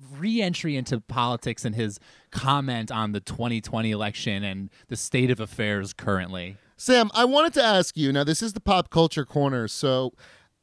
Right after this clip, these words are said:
Speaker 2: what Sorkin have you actually watched?
Speaker 1: I've watched The West Wing. I have watched a couple episodes of The Newsroom, but I came to The Newsroom too late, and I, I, there's no way I'm gonna make it through it at,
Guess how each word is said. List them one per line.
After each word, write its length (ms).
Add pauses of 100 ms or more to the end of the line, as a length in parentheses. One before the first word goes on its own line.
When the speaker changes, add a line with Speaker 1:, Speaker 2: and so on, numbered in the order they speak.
(100)
Speaker 2:
what 400
Sorkin 640
have 360
you 160
actually 540
watched? 640 (760)
Speaker 1:
I've 160
watched 300
The 80
West 420
Wing. 480 (100)
I 380
have 400
watched 360
a 80
couple 220
episodes 360
of 60
The 100
Newsroom, 960 (300)
but 300 (220)
I 80
came 240
to 80
The 80
Newsroom 560
too 320
late, 340
and 140
I, 80
I, 140 (180)
there's 240
no 220
way 100
I'm 80
gonna 160
make 240
it 140
through 320
it 100
at, 100